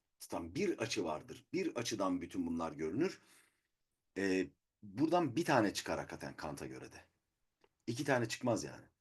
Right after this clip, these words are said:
Bir özne olur. Çünkü o noktayı nazar önemli. Ya da Hegel'in tüm her şeyi anlamlandıran tek bir tane şey olur. Bak senin açından da yine s-, sen bir tane olacaksın.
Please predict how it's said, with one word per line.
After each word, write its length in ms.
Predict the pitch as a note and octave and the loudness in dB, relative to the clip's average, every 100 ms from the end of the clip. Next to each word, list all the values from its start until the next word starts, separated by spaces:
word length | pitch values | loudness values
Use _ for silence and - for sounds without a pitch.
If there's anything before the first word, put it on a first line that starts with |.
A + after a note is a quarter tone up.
| - | -2
Bir 360 | B2 E3+ C#3 | 6 6 6
özne 300 | A2 G2 F2 | 2 2 0
olur. 380 | C#2+ C2 - - _ _ _ _ _ _ _ _ _ _ _ _ _ | -6 -8 -16 -20 _ _ _ _ _ _ _ _ _ _ _ _ _
Çünkü 400 | - D#3 F3 - _ - | -2 4 6 6 _ 2
o 180 | D#3+ | 4
noktayı 360 | C#3+ C#3 E3 D#3+ | 4 6 8 10
nazar 360 | C#3+ C#3+ D#3+ - | 10 8 4 2
önemli. 500 | C3+ C3+ B2+ G2 - - | 2 4 4 2 0 -8
Ya 180 | F#2 A2+ | 0 2
da 60 | B2+ | 4
Hegel'in 480 | C#3 C#3+ C#3+ C#3+ - - - - - _ _ - | 4 6 6 2 -4 -20 -20 -20 -20 _ _ -2
tüm 240 | - G3 | 4 6
her 260 | D3 D#3+ F3+ | 10 10 10
şeyi 480 | - D#3+ D#3+ D#3+ - | 10 10 12 12 8
anlamlandıran 1000 | B2+ D3 D3 C#3+ C#3 C3+ C#3 C#3 C3 - - _ _ _ _ _ _ _ _ | 4 6 6 8 8 8 8 6 4 0 -10 _ _ _ _ _ _ _ _
tek 260 | - E3 C3+ | 6 6 6
bir 80 | D#3 | 6
tane 240 | C#3+ A2 | 6 6
şey 180 | - E2+ | 2 -2
olur. 200 | - - | -6 -4
Bak 160 | F#2+ - | -4 2
senin 260 | C#3 F3+ | 4 6
açından 400 | F#3+ F#3 F#3+ A3 | 6 4 2 8
da 60 | G#3 | 8
yine 220 | F#3+ F#3+ | 8 4
s-, 760 | - - - - - - - - | 2 -4 -4 -2 0 0 -2 6
sen 320 | D3 D3 C#3+ - _ _ _ G#2 | 8 8 4 -6 _ _ _ -6
bir 140 | G#2 | -4
tane 360 | E2+ E2 D2 - _ _ _ | -2 -2 -4 -10 _ _ _
olacaksın. 600 | F#2 E2+ D#2 D#2 - D2+ | -4 -2 -4 -6 -6 -6